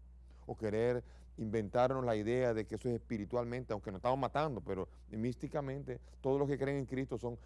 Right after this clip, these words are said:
forman parte de una sola iglesia. Mentira, estamos unidos y tirándonos, desunidos y tirándonos piedras. Y muchas piedras que le tiran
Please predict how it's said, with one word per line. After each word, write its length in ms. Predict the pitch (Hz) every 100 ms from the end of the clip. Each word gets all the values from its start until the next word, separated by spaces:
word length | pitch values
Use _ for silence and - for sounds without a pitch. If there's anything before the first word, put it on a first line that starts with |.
| -
forman 280 | 131 139 131
parte 260 | 135 135
de 40 | 123
una 120 | 123
sola 200 | 127 120
iglesia. 280 | 113 110 110
Mentira, 540 | 104 92 113 123 90 - -
estamos 400 | - 117 123 135
unidos 300 | 123 147 139
y 40 |
tirándonos, 520 | 117 107 113 127 120 - -
desunidos 520 | 113 113 107 113 156
y 20 | 156
tirándonos 440 | 117 107 120 123
piedras. 400 | 110 127 123 98 - - - - - - - - - -
Y 260 | 101 95
muchas 320 | 95 151 156 113
piedras 320 | 123 117 104
que 60 |
le 100 | 98
tiran 320 | 90 143 110